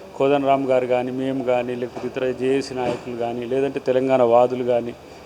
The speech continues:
తెలంగాణ ప్రభుత్వానికి సహకరించేది ఎందుకంటే ఆ రోజు తెలంగాణ ఉద్యమ ఆకాంక్షలు ఏంటి అని, తెంగ-, తెలంగాణ అమరవీరులు ఎవరు, తెలంగాణ ఉద్యమకారులు క్షేత్రస్థాయి నుంచి ఇక్కడి వరకు ఉన్నది ఎవరు అనేది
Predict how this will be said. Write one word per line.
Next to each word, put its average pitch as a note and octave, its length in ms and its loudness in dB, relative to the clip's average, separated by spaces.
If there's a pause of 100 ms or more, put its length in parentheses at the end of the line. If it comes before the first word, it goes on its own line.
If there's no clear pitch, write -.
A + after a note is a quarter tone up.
తెలంగాణ C#3+ 300 2
ప్రభుత్వానికి C#3+ 560 -2
సహకరించేది C#3 580 -2
ఎందుకంటే C#3 400 -4
ఆ F3+ 160 2
రోజు C#3+ 140 0
తెలంగాణ C#3+ 400 -2
ఉద్యమ C#3+ 300 -2
ఆకాంక్షలు C3+ 540 -2
ఏంటి C3 240 -2
అని, G#2+ 120 -6 (520)
తెంగ-, C#3 260 -2
తెలంగాణ C#3 440 2
అమరవీరులు C3+ 600 2
ఎవరు, A2 240 -4 (680)
తెలంగాణ C3+ 340 0
ఉద్యమకారులు C#3 540 -2
క్షేత్రస్థాయి C#3 680 -2
నుంచి C3 200 -6
ఇక్కడి B2 240 -2
వరకు B2 220 0
ఉన్నది B2 180 -4
ఎవరు B2 180 -2
అనేది D3+ 260 -4